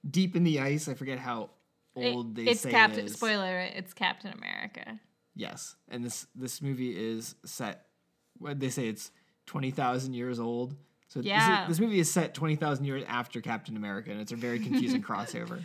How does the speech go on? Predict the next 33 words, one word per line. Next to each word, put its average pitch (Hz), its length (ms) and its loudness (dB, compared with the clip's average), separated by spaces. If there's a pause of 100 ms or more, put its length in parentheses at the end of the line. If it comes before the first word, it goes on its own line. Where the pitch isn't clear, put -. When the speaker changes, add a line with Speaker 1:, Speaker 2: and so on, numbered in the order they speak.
(200)
Speaker 2:
Well, 262 180 6
I 302 200 10
was 254 260 4
confused 202 360 0
by 190 100 0
this. 180 180 -6
I - 20 -6
was 180 120 -6
like, 180 140 -6
"What's 226 200 -6
twenty 339 260 -12
thousand 320 360 -4
years 247 200 0
old?" 202 300 0
Like, 190 160 0
I 196 120 6
thought 214 280 2
this 233 220 -6
was 208 260 0
something 190 400 -4
that 185 180 -4
came 185 300 -4
when 175 160 -6
Clark 202 300 -4
came, 202 220 0
but 180 160 -8
then 185 200 -8
they, 190 320 -6
they 214 80 -2
do 190 120 -8
explain - 480 -14
it. 214 100 -4
Speaker 1:
Right. - 260 0